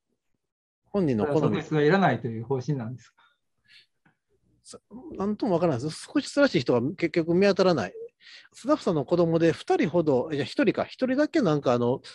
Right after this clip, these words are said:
Speaker 1: 生母不明っつうのがおって、ただ、生母不明言っても別に書いてないから、書いてないだけやから、まあ、正室でいいんじゃないというのが通説なんですけども、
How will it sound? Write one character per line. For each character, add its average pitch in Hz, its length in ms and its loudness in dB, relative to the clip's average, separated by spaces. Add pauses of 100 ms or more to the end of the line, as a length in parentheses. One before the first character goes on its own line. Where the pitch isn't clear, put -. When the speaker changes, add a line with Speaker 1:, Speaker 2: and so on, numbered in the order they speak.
Speaker 1:
生 240 300 6
母 123 120 2
不 127 140 -4
明 139 180 4
っ 190 40 4
つ 151 120 -6
う - 20 -2
の 104 120 -2
が 95 60 -2
お 95 80 -2
っ - 40 -12
て、 92 240 -6 (400)
た 147 80 -12
だ、 143 80 -4
生 285 240 2
母 147 140 0
不 117 80 -4
明 151 80 0
言 160 140 6
っ - 20 0
て - 100 -4
も 110 100 0
別 113 200 -4
に 165 120 -6
書 123 80 0
い 127 100 0
て 285 100 2
な 196 140 4
い 101 120 0
か 110 120 -4
ら、 107 200 -2
書 147 80 -2
い 156 80 -2
て 226 80 0
な 160 40 4
い - 20 2
だ 123 100 2
け 117 60 -2
や 107 80 2
か 107 40 -2
ら、 95 220 -2 (260)
ま 180 220 2
あ、 - 60 0
正 160 240 2
室 190 340 -2
で 202 220 2
い 185 40 2
い 214 40 0
ん 214 40 -2
じ 175 60 -2
ゃ - 20 0
な 208 100 0
い 320 60 -4
と 226 100 -6
い - 20 -2
う - 20 0
の 208 80 0
が 156 80 0
通 139 220 -2
説 135 160 -4
な 113 80 -2
ん 98 40 -4
で 90 100 -4
す - 100 -12
け 104 100 -4
ど 95 100 -4
も、 90 220 -6